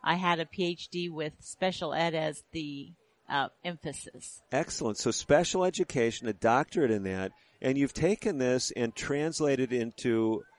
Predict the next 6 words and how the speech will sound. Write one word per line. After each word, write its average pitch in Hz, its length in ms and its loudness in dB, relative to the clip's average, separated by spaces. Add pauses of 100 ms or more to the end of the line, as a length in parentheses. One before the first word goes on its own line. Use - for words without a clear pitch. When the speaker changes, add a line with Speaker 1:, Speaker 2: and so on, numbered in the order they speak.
(420)
Speaker 2:
a - 180 -2
pretty 262 360 -2
dynamic 135 840 2
work 117 600 4
with 120 340 6
families 120 1120 0